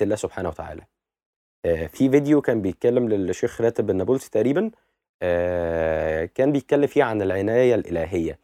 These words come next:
إزاي إن أنت تبدأ تخش في العناية الإلهية، تحس ببركة ربنا سبحانه وتعالى في كل خطوة أنت ماشي بيها.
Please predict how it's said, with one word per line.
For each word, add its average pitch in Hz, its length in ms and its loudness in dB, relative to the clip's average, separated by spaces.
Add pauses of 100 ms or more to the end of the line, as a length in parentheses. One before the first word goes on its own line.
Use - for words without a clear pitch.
(300)
إزاي 107 240 2
إن 131 100 2
أنت 135 140 -2
تبدأ 127 340 2
تخش - 420 -2
في - 120 -2
العناية 107 420 2
الإلهية، 82 600 -6 (360)
تحس - 340 0
ببركة 123 400 2
ربنا 117 240 -2
سبحانه 120 300 -6
وتعالى 113 180 -6
في - 80 -10
كل 127 220 -2
خطوة 104 280 -4
أنت 85 120 -8
ماشي 90 220 -8
بيها. - 220 -18